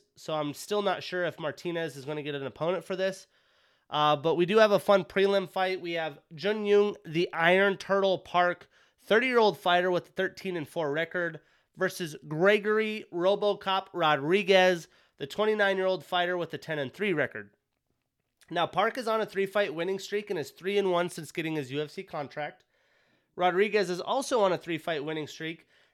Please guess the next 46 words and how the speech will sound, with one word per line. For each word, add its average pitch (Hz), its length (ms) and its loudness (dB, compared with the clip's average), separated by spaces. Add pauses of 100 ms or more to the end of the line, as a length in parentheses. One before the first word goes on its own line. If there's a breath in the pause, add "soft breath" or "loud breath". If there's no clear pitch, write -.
and 156 160 -6
I 214 100 2
was 226 200 -2
really 220 260 6
impressed 196 380 0
with 180 80 -14
his 156 160 -6
last 170 320 -2
win 180 240 2
that 170 160 -4
we 240 160 -4
talked 214 360 0
about 180 460 2
here 247 220 2
on 196 180 2
Business 180 400 -2
and 143 100 -12
Buckets 160 520 -4 (440)
versus 190 300 -4
a 185 80 -2
guy 190 200 2
I 185 240 6
like, 180 340 2
Dusko 185 640 0
Todorovic. 165 720 -2 (640)
And 175 140 -4
both 226 220 2
fighters 233 400 0
are 180 80 2
very 196 240 2
well-rounded 185 800 0
and 165 140 -4
have 151 140 -4
won 190 180 0
fights 180 320 -4
by 147 140 -4
decision, 180 800 0
knockout, 165 380 -2
and - 100 -10
submission, 160 580 -10 (400)
so - 120 -16
they're 165 80 -2
not 180 180 4
a 175 40 4
one-trick 175 420 0
pony. 151 380 -4